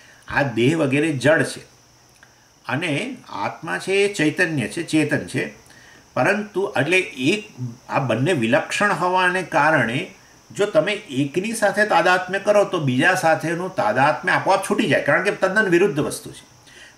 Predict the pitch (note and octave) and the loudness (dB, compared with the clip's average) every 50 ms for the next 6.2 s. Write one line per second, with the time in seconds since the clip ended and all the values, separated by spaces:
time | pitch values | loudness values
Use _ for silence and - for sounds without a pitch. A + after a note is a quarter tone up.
0 | - A2+ A2 A2 C3 C#3+ D#3 - A3+ A#3 A3+ G#3 G3 G#3 G#3 G#3 - E3+ E3 D#3+ | -4 -2 0 2 2 2 2 0 2 2 2 2 2 2 0 0 2 0 2 2
1 | E3+ E3+ E3 - F3 E3+ C3+ A2+ B2 B2+ - B2+ A#2 - A2+ F2 D2 - - - | 2 0 0 0 -2 -2 0 0 0 -2 -2 -6 -8 -8 -10 -12 -12 -14 -18 -20
2 | _ _ _ _ _ _ _ _ _ - E3 F#3+ F#3+ C#3+ - B2 C3+ - G3+ G3+ | _ _ _ _ _ _ _ _ _ 0 0 2 2 0 0 2 2 4 4 2
3 | G3 - - G#3+ G3+ - D#3+ C#3+ - - A2+ - - D3 C#3 D3+ D#3+ D#3+ - - | 2 -2 -2 -8 -8 -2 -2 -2 -2 -2 -6 -10 -10 -12 -10 -8 -10 -10 -10 -14
4 | - C#3+ C3 C3 - B2+ F#3+ - - - - - - _ _ _ A#3 A#3 G#3+ A3 | -16 -18 -14 -12 -12 -12 -12 -12 -20 -20 -20 -20 -20 _ _ _ -2 -2 0 2
5 | F#3+ G3 G3 G3 G#3 G3 F3+ C#3 C3+ - - G#2+ - - D3+ D3+ - - - - | 2 2 4 4 2 0 0 -2 -2 -2 -2 -4 -8 -8 -8 -8 -8 -12 -12 -16
6 | - - - - | -20 -20 -20 -20